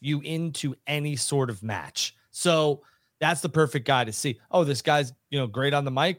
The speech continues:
Well, let's see it. And that's what W W E is doing. W W E did it with Cody. Cody,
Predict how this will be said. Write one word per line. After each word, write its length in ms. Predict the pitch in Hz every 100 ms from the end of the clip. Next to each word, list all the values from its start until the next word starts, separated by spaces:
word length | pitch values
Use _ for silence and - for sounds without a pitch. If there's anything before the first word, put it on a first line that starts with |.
| -
Well, 100 | 170
let's 220 | 160 143
see 180 | - 127
it. 120 | 73 -
And 80 | 190
that's 140 | 226
what 100 | 214
W 180 | 220 220
W 120 | 214
E 40 | 214
is 80 | 160
doing. 260 | 247 143 - _ _ _
W 160 | 170 226
W 180 | 240 226
E 20 |
did 180 | 151 226
it 40 |
with 160 | 240 -
Cody. 420 | 190 233 139 - _ _ _ _ _ -
Cody, 220 | 160 214